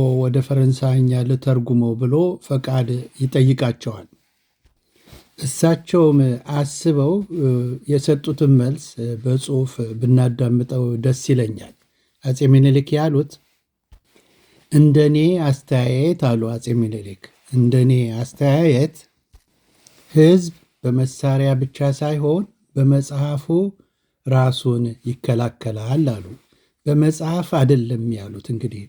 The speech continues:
በመጽሐፉ ነው ያሉት። በመጽሐፉ ራሱን ይከላከላል ነው ያሉት። ይህ አባባል እንግዲህ ትልቅ ትርጉም አለው። ታሪክን፣ ቅርስን ጠብቆ መያዝ አገርን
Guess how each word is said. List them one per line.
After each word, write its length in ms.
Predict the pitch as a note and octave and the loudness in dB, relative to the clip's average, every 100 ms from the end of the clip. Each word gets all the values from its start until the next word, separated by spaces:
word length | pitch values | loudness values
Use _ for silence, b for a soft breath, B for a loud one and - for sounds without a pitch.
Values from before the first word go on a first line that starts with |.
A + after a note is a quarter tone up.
| _ | _
በመጽሐፉ 800 | C3 B2+ B2+ B2+ A2 A2+ A2+ - A#2 B2+ D#3+ | 2 4 2 -2 -6 -6 -8 -8 -6 -2 0
ነው 160 | C#3 A2 | 0 -2
ያሉት። 320 | F#2+ F2+ E2+ _ _ _ _ - b b b _ - | -8 -18 -20 _ _ _ _ -20 b b b _ 2
በመጽሐፉ 640 | C3 C3+ C3+ C#3 C#3 C3+ D3 F3+ G3+ G#3 C3 | 6 6 4 0 0 0 0 0 -2 -6 -2
ራሱን 480 | C3 B2+ - A#2 A2+ A2+ A2 | 0 0 -2 -4 -4 -6 -8
ይከላከላል 1000 | B2 - B2 A2 G#2+ - A2 G2+ G#2+ D3 | -8 -6 -6 -6 -10 -10 -8 -8 -4 -2
ነው 140 | C3 | 0
ያሉት። 320 | A2 G#2 G2+ _ b b b b D3+ | -2 -8 -16 _ b b b b 2
ይህ 160 | F3 D#3 | 4 4
አባባል 520 | C3+ C3 C#3+ D3 C#3+ | 0 0 0 2 2
እንግዲህ 280 | D3 D3+ F#3 | 0 0 -2
ትልቅ 400 | - C#3+ C3+ C3 - - - | -2 0 2 2 -2 -14 -18
ትርጉም 520 | - C3 G#2+ A2+ A2 C3 C#3+ - | 2 2 2 -2 0 0 -2 -4
አለው። 340 | C3 A2 G2+ - _ - _ _ _ _ B B B B B B | -4 -2 -6 -12 _ -20 _ _ _ _ B B B B B B
ታሪክን፣ 640 | D3 D3 D3+ D3 C#3+ D#3 D#3+ C#3+ _ - | 2 4 4 2 2 0 0 -4 _ -12
ቅርስን 600 | D#3+ D3 C#3 - C#3+ D3 D#3+ - _ | -4 -2 -4 -2 2 2 -2 -14 _
ጠብቆ 460 | C3 B2 C#3 C#3 | -2 0 0 2
መያዝ 400 | C#3 D3+ C3+ D#3+ - _ - | 2 2 0 -2 -8 _ -6
አገርን 520 | C#3 C#3 C#3+ C#3 C#3 | -2 2 4 4 4